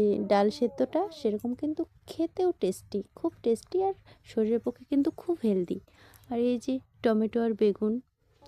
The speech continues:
কাঁচা কাঁচা করে ভেজে নিয়েছি। এসব হেলদি খাবার কিন্তু আমি খাই, আমার খেতে খুব ভালো লাগে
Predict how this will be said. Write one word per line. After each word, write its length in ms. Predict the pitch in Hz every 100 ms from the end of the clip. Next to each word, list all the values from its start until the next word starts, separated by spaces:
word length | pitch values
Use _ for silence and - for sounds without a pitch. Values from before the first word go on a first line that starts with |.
| -
কাঁচা 220 | 220 196 -
কাঁচা 200 | 208 202 -
করে 140 | 220 214
ভেজে 240 | 202 185 202
নিয়েছি। 320 | 202 202 - 285 - _ _ - _ _ _ _ _ _ _ -
এসব 260 | 226 - 233
হেলদি 280 | 214 220 240 -
খাবার 200 | 247 240
কিন্তু 440 | 240 240 233 - 254 359 _ _ _ _ -
আমি 200 | 214 202 -
খাই, 200 | - 175 185 _ _ _ _ - - - _ _ _ _ - - - - _ _ -
আমার 160 | 208 214 -
খেতে 220 | 220 226 -
খুব 120 | 262 240 -
ভালো 200 | 190 180 180
লাগে 240 | 175 202